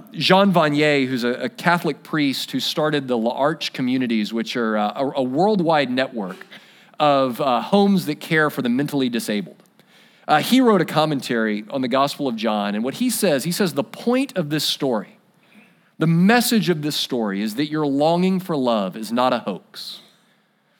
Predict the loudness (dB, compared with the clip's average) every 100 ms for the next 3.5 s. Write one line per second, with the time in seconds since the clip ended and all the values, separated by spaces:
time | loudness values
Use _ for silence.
0 | _ 0 2 2 2 2 2 4 4 2
1 | 0 -2 2 2 2 0 -4 -4 -4 0
2 | 0 0 -2 -4 -4 -4 -2 0 0 -2
3 | -6 -8 -6 -8 -12